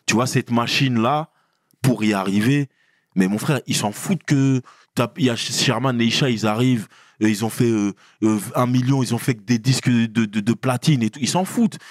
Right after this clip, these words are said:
Et eux, eux, ce qui est important, c'est que ton discours soit cohérent, que tes mails soient propres, que na-, tu vois, que t'aies une méthode de travail. Parce que c'est une industrie et on fait pas ce qu'on veut. Et on réagit pas selon l'émotion, tu vois.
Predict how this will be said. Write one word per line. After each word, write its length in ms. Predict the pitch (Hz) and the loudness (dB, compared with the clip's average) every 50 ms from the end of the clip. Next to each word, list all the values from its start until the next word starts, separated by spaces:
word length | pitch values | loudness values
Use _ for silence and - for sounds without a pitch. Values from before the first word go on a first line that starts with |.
| - - - | -20 -4 0
Et 160 | - 247 285 - 175 | 0 2 2 2 2
eux, 180 | 175 160 160 - | 2 2 2 2
eux, 80 | 165 160 | 0 0
ce 80 | - - | 0 0
qui 80 | - | 0
est 20 | 131 | -2
important, 380 | 120 - 139 - - - 190 | 0 0 -4 -2 0 0 0
c'est 160 | 147 - 135 | 0 0 0
que 300 | - - 123 117 117 113 - _ _ _ _ _ | 0 2 2 2 2 0 -2 _ _ _ _ _
ton 140 | - 131 123 | 0 0 0
discours 320 | 120 123 - - 165 135 | 0 -2 -2 0 -2 -2
soit 160 | - - 127 | 0 -2 -4
cohérent, 560 | 117 - 131 127 123 123 120 131 156 165 165 165 - - - _ | -2 0 0 0 0 0 0 -2 -2 -2 -2 -4 -6 -12 -16 _
que 100 | - - | 0 0
tes 200 | 123 - 139 131 | 2 2 2 0
mails 180 | 131 143 143 135 | 2 0 -2 -2
soient 340 | 147 131 135 131 127 - - | -2 -2 -2 0 0 -2 -2
propres, 520 | - 143 151 156 160 156 160 - - - _ - - - _ | -2 -2 0 0 0 -2 -4 -6 -10 -20 _ -20 -20 -16 _
que 80 | - 139 | 0 0
na-, 240 | 135 131 135 135 131 | 0 2 0 -2 -4
tu 160 | - - 131 | -2 0 0
vois, 140 | 135 156 160 | 0 0 0
que 100 | - 139 | -2 -2
t'aies 160 | - - 139 | -2 0 0
une 140 | 135 135 127 | 0 0 0
méthode 340 | 135 139 131 - 160 143 120 | 0 -2 0 0 -2 -2 -2
de 120 | 113 120 | -2 -4
travail. 460 | - - 127 131 139 170 170 123 92 - _ _ _ - | -2 -2 -4 -2 -2 -2 -2 -2 -4 -8 _ _ _ -4
Parce 160 | - - - | -4 -2 0
que 80 | 139 | 0
c'est 160 | - - 127 120 | 0 2 2 2
une 80 | 120 | 2
industrie 580 | 120 117 110 110 117 117 - - 185 190 - - _ | 0 -2 -2 -2 -2 -2 0 0 0 0 0 0 _
et 160 | 127 127 123 - | -2 -2 -2 -2
on 40 | 123 | -4
fait 160 | - - 123 | -6 -4 -4
pas 140 | 117 147 143 | -4 -2 -4
ce 80 | 127 - | -4 -2
qu'on 160 | - 135 131 | -2 -2 0
veut. 200 | 135 156 151 135 - _ _ _ _ _ _ - | 0 0 -2 -4 -6 _ _ _ _ _ _ -2
Et 40 | 120 | 0
on 120 | 107 104 104 | 0 0 0
réagit 380 | 120 120 117 113 101 120 120 | 0 0 -2 -2 -2 -2 -2
pas 360 | - 160 165 165 165 160 151 | 0 0 0 0 0 0 -2
selon 300 | 131 - - 139 135 135 | -2 -4 -2 0 0 2
l'émotion, 680 | 131 131 131 131 131 135 123 - - 151 147 147 147 143 | 2 0 0 0 0 0 0 0 0 0 0 0 -2 -2
tu 120 | 127 - 117 | -4 -2 -2
vois. 180 | 127 147 170 | 0 -2 -2